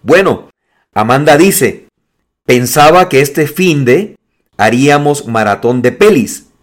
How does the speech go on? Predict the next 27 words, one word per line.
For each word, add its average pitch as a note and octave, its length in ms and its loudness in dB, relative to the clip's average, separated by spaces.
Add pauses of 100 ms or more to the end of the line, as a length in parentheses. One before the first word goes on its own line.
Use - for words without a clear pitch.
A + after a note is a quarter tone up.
(120)
no A2+ 340 0
de B2+ 140 0
series". C#3+ 680 0 (460)
Finde. F3+ 640 0 (380)
Finde D3+ 640 2
es - 340 -2
una C#3+ 260 -2
palabra C#3 760 2 (420)
que G2+ 160 -6
es A2+ 80 -4
la B2+ 160 2
palabra A2 1000 2 (280)
corta D3 540 2
para A2 240 2
decir C3 480 -4
fin D#3+ 340 -2
de C3+ 80 0
semana. G2+ 460 -4
Es A2+ 40 -6
la C3+ 140 2
versión B2+ 760 -2
corta C#3+ 680 0 (240)
para G#2+ 220 0
decir A#2+ 540 -2 (140)
fin D#3+ 360 -2
de C#3 80 2
semana. A2 560 -4